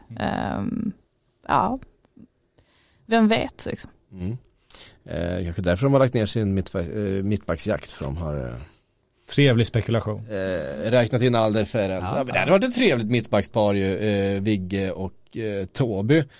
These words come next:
Speaker 1: Ja.
Speaker 3: bredvid varandra. Det
Speaker 2: Känns ju stabilt.
Speaker 3: känns ju helt okej.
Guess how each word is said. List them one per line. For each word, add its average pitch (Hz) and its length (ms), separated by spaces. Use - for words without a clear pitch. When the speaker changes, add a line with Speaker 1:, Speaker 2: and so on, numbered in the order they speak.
Speaker 1:
Ja. - 280
Speaker 3:
bredvid 139 320
varandra. 92 440
Det 80 140
Speaker 2:
Känns 208 340
ju 269 80
stabilt. - 600
Speaker 3:
känns - 260
ju 170 40
helt 131 180
okej. 139 240